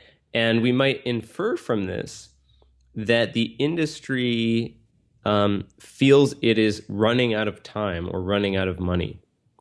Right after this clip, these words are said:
Um, and in fact, I think this analysis is correct. Um, we, we look at, uh, box office profits, and, and it turns out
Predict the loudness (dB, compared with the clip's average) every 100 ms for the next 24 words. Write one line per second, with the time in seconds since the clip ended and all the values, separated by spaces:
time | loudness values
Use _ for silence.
0 | _ _ _ _ _ -18 -2 2 2 0
1 | -4 -12 _ _ _ 2 4 4 2 2
2 | 2 2 -2 -2 -2 -4 -4 -6 -8 -8
3 | -8 -6 -6 -6 -8 -10 -10 -14 -2 2
4 | 2 0 -10 -20 _ _ _ _ 0 0
5 | 0 -4 -8 _ _ -2 2 4 2 0
6 | 0 2 4 4 4 0 -6 -6 -4 -2
7 | 0 0 0 0 -2 -4 -12 -4 -4 -2
8 | -6 -6 -6 -4 -4 0 2 2 -2 2
9 | 4 6 4 2 0